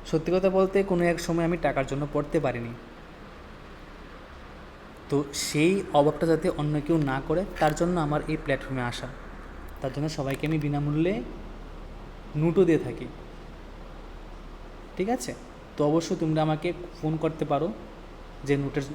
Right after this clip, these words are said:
নোটের জন্য, যদি আমার কাছে থাকে, তোমাদের সাধ্য মতো তোমরা যা চাচ্ছ, অবশ্যই আমি পিডিএফ আকারে তোমাদের দিয়ে দিব, কোনো টাকা পয়সা লাগবে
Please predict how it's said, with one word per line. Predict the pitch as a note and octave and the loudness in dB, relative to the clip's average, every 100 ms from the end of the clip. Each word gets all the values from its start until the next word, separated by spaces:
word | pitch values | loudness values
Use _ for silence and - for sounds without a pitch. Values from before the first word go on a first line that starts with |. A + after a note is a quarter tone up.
| D3+ | 0
নোটের | C#3+ C#3+ | 0 2
জন্য, | D3 D3+ G3+ D#3 | 2 2 0 0
যদি | C#3 C3+ | 0 0
আমার | C#3 | 0
কাছে | C#3+ D#3 | -4 -4
থাকে, | C3+ B2 F3+ A3 - | -6 -4 -4 -4 -6
তোমাদের | C#3 C3 C#3 C#3 C#3 - | -4 -2 0 -2 -4 -4
সাধ্য | C3 B2+ C#3 | -4 -2 -4
মতো | C#3 C#3+ | -4 -4
তোমরা | C3+ C3+ C3+ | -2 -2 0
যা | C3+ C3 | 0 0
চাচ্ছ, | C3 C3 - F3+ A#3 - - - - C#3 | -2 -4 -4 -4 -4 -8 -14 -16 -6 0
অবশ্যই | D3+ D#3 F3 | 0 0 0
আমি | D#3+ D#3 | 0 0
পিডিএফ | C#3+ C3+ C3+ | 0 0 -2
আকারে | C3+ C#3 | -2 -4
তোমাদের | B2+ B2+ B2 | -4 -4 -2
দিয়ে | B2+ | -2
দিব, | A#2+ A#2 A#2 - - - - - | -2 -6 -8 -12 -12 -12 -12 -2
কোনো | D#3+ F3+ F3+ | 0 2 2
টাকা | C#3+ C#3 | 0 0
পয়সা | C3+ - B2+ | -2 -2 -2
লাগবে | A#2+ | -2